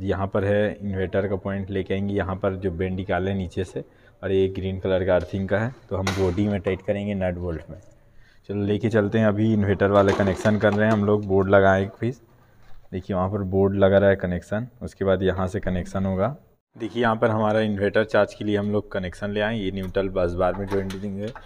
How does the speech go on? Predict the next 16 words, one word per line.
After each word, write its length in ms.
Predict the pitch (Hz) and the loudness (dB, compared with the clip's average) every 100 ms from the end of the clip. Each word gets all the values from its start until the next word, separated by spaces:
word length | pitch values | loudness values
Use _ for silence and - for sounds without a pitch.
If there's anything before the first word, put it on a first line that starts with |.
| - - - 107 | -20 -20 -10 -2
और 160 | 107 | -2
दो 180 | 101 110 | 4 4
पॉइंट 280 | 107 113 107 | 4 2 4
हमारे 300 | 107 98 104 | 4 4 4
पास 240 | 104 98 107 | 4 2 2
है, 40 | |
देखिए 380 | 104 95 110 127 117 - | 0 0 -2 -4 -8 -10
ये 260 | 95 101 98 98 | -4 0 0 0
टेप 240 | 104 104 | -2 0
लगाए 320 | 101 98 95 | 0 2 2
हैं, 60 | 107 | 0
इसको 260 | 98 - 101 | -2 -2 0
हम 180 | 101 | 2
लोग 160 | 104 101 | 0 0
आउटपुट 340 | 90 - 107 101 | -2 -2 -2 2
बनाएंगे 460 | 104 101 101 120 | 2 2 0 -2